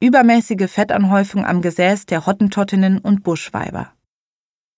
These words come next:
Zwar waren andere schwarze Völker mit anderem Körperbau bekannt, doch für Weiße repräsentierten die Khoikhoi-Frauen die Essenz der schwarzen Weiblichkeit. Bartmann wurde zur Verkörperung sexueller Fantasien,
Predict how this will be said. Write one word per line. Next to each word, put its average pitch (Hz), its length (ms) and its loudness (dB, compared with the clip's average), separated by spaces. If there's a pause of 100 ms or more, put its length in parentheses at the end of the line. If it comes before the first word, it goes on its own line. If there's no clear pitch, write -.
(920)
Zwar 247 320 2
waren 208 260 2
andere 214 460 2
schwarze 156 400 -8
Völker 170 480 -2
mit 196 200 0
anderem 202 460 2
Körperbau 165 540 -4
bekannt, 170 580 -4 (400)
doch 208 140 0
für 208 220 0
Weiße 226 440 0
repräsentierten 202 760 0
die 175 160 -4
Khoikhoi-Frauen 185 920 -2
die - 140 -6
Essenz 190 500 -2
der 160 160 -6
schwarzen 170 600 -4
Weiblichkeit. - 840 -8 (960)
Bartmann 254 500 2
wurde 208 360 2
zur 202 160 -6
Verkörperung 202 720 0
sexueller 185 600 -2
Fantasien, 160 720 -6